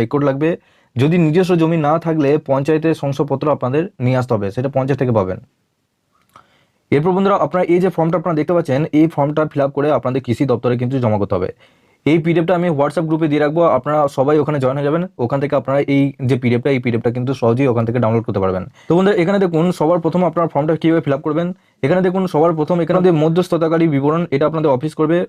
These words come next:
এখানে বাঁ দিকে দেখুন কৃষকের নাম বসাবেন, এখানে আপনার নাম বসাবেন। তারপর আপনাদের,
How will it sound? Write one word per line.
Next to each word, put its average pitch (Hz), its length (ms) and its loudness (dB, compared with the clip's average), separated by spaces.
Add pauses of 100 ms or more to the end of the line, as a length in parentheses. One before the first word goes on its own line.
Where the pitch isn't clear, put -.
এখানে 143 220 0
বাঁ 131 140 2
দিকে 151 160 2
দেখুন 143 240 -2
কৃষকের 139 340 0
নাম 123 140 0
বসাবেন, 139 340 -2
এখানে 131 200 -2
আপনার 127 200 -4
নাম 117 120 2
বসাবেন। 135 260 0 (440)
তারপর 131 280 0
আপনাদের, 143 300 -2